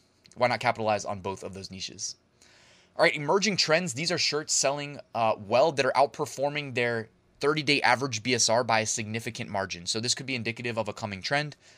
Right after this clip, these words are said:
You can hit pause if you wanna take a quick look at these. If you have a Podly subscription, by the way, that's the research tool I'm using. Uh, I'll link it in the description. You can go and scroll forever. This is a nice way of staying on top of coming trends.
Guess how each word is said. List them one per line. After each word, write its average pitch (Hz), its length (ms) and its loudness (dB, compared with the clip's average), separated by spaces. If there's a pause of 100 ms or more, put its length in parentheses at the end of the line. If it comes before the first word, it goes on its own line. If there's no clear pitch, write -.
(120)
You 110 120 -10
can 117 100 -6
hit 117 120 -6
pause 135 340 2
if 117 120 -8
you 113 60 -6
wanna 107 180 -2
take 113 240 -6
a 101 60 -12
quick - 260 -6
look 123 240 -4
at 143 80 -6
these. 147 300 -6 (480)
If 110 100 -8
you 143 60 6
have 147 80 6
a 131 60 2
Podly 147 380 2
subscription, - 460 -2
by 160 140 2
the 165 80 -6
way, 175 220 -6 (200)
that's 120 140 0
the 135 100 -6
research 123 400 -4
tool 147 120 -4
I'm 143 100 -8
using. 147 320 -8 (100)
Uh, 113 60 -2
I'll 110 160 2
link 127 160 -6
it 120 100 -2
in 110 60 -4
the 107 40 -4
description. 113 600 -2 (640)
You 147 100 -4
can 170 140 -4
go 147 160 4
and 123 100 -4
scroll 127 300 2
forever. 107 340 2
This 113 180 2
is 135 100 0
a 139 40 4
nice 120 300 -2
way 120 120 -2
of 104 80 -2
staying 110 300 -4
on 104 100 -4
top 101 380 -6
of 95 240 -4
coming 95 340 -10
trends. 85 520 -6